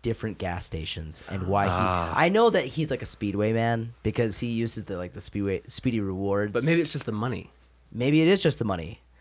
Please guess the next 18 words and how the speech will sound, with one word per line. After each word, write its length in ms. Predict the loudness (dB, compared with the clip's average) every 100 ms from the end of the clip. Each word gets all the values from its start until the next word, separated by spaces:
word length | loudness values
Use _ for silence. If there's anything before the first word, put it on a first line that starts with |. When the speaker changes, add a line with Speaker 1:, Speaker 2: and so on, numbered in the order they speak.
| _ -2
Speaker 1:
But 220 | -2 0
I, 120 | -2 2 4 2 0
I 40 |
Speaker 2:
Uh, 140 | -2 2
how 140 | 6
much 220 | 6 4
money 320 | 4 6 6 4
is 160 | 2
there 180 | 4 2
in 100 | 2
gas 300 | 2 2 2
station 300 | 2 -2 -2
rewards? 560 | -4 -2 0 -2 -4 -16 _ -20 -20 -20 -18 -4
Save 340 | 4 6 6
ten 180 | 6 6
cents 220 | 6 4
a 20 |
gallon 460 | 6 8 8 4